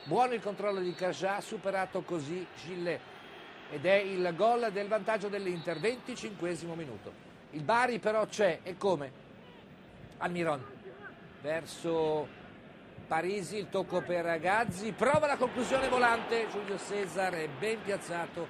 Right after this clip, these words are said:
fra i pali. Il Bari non molla, trentanovesimo. Ancora Gazzi che cerca di farsi largo in area di rigore dell'Inter, il tiro è debole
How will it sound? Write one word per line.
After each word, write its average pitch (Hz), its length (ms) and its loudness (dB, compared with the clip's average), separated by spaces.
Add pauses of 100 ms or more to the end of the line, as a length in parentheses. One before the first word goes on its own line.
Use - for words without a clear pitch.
(240)
fra 170 260 2
i 180 80 2
pali. 175 380 4 (1300)
Il 151 80 -8
Bari 214 280 6
non 214 160 2
molla, 190 340 8
trentanovesimo. 190 1000 0 (1400)
Ancora 160 480 -2
Gazzi 190 460 2
che 190 180 -2
cerca 277 320 8
di 262 100 2
farsi 233 720 4 (500)
largo 196 480 2
in 185 120 2
area 214 140 0
di 196 80 0
rigore 190 260 0
dell'Inter, 196 560 0 (540)
il 160 160 -6
tiro 220 320 2
è 202 80 0
debole 165 480 4